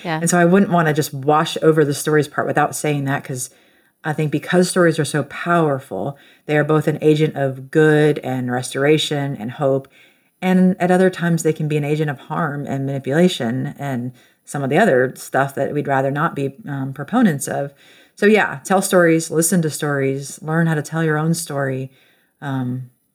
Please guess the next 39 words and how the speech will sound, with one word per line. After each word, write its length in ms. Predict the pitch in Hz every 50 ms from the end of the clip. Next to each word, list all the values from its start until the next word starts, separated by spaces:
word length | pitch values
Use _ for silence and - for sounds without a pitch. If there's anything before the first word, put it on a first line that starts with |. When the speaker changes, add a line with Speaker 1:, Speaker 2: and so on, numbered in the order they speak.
| _ _ _ _
Speaker 2:
that's 220 | - 160 147 - -
work 220 | 147 147 139 -
worth 180 | - 131 127 -
doing. 300 | 135 131 131 127 127 123 _
That's 140 | - 139 -
work 140 | 143 139 139
that 120 | 143 -
matters. 420 | 127 127 131 127 127 123 - - - -
Speaker 1:
I 100 | - 185
feel 220 | 175 - - 202
like 200 | 196 196 190 196
when 200 | - 180 170 170
people 420 | 160 - - - 180 - 175 165 160
have 380 | 160 160 151 151 151 - _ -
talked 320 | - 139 - 156 - -
about, 640 | 165 143 147 139 143 143 143 135 - _ _ - - _ _ - 127 _
in 160 | - 190 180
social 360 | 160 - 180 170 160 - 170 151
media 320 | 151 156 147 147 143 143
in 80 | 143 143
particular, 560 | - 160 151 170 165 - - 165 156 147 147
they've 220 | 139 156 143 143 -
said, 440 | - - 143 135 131 135 127 - _ _ _ _ _ 131
"Be 140 | - 175 208
authentic," 680 | 226 254 269 - 285 311 294 - - - - - - - -
you 120 | 170 160
know, 240 | 156 143 147 143 139
and 240 | 139 139 135 135 131
then 280 | 139 143 143 139 135 131
there's 280 | 131 131 135 131 127
this 260 | - 143 135 131 - -
feigned 360 | - - 147 143 143 143 139
authenticity 800 | 139 135 135 - 143 139 131 - 139 131 - - 131 135 135 131
that 160 | 135 131 -
we've 160 | 143 135 127
all 340 | 135 131 131 127 123 127 -
perfected. 640 | - - 160 - - 143 139 - - 127 127 131 147 - - - - - - - - _ -
Um, 300 | 190 180 170 156 143 123 - _ _ _ _ _
I, 280 | - 175 170 160 160 151